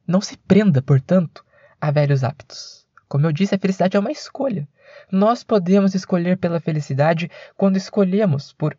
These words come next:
adotar posicionamentos mais saudáveis na nossa vida. Posicionamentos que respeitem a nossa humanidade e que nos permitam entrar em contato com a humanidade das outras pessoas,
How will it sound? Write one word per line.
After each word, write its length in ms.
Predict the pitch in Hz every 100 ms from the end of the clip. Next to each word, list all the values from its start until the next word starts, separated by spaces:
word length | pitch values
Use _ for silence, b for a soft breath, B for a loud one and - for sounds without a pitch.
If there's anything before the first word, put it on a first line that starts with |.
| -
adotar 920 | 196 233 196 190 _ _ - 247 -
posicionamentos 880 | - 190 175 180 151 135 165 190 - - b b -
mais 240 | 165 170
saudáveis 840 | - 196 180 156 175 143 120 - b b b b
na 100 | -
nossa 240 | 131 131 131
vida. 300 | 120 131 - _ _ _ _ _ -
Posicionamentos 680 | 151 147 156 147 151 147
que 140 | - -
respeitem 760 | 156 - _ 208 202 - 131 B B B
a 100 | -
nossa 240 | 143 139
humanidade 680 | 139 139 123 131 175 180 190 B B
e 60 | 196
que 100 | 226
nos 180 | 247
permitam 560 | - 254 220 214 208 156
entrar 440 | 156 - 196 226
em 100 | 311
contato 580 | 294 233 180 - 190 214
com 180 | 202 208
a 40 | 208
humanidade 580 | 196 185 160 170 202
das 220 | 190 202 180
outras 320 | 320 392 -
pessoas, 760 | 415 - - 254 131 - -